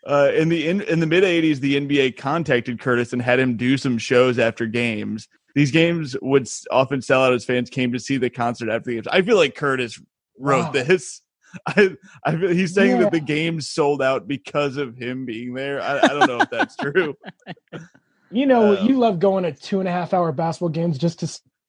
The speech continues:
Speaker 2: stay <laughs> after for the concert. How did that work?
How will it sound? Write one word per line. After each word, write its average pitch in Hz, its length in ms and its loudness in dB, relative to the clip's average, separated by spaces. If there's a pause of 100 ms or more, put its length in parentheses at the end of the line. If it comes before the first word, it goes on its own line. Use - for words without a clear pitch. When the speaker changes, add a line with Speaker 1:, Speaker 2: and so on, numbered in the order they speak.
(120)
Speaker 2:
stay 165 380 -4 (100)
<laughs> 220 100 2
after 190 340 4
for 196 160 0
the 170 80 0
concert. 214 560 0 (1400)
How 254 200 2
did 349 140 6
that 185 220 0
work? 180 640 2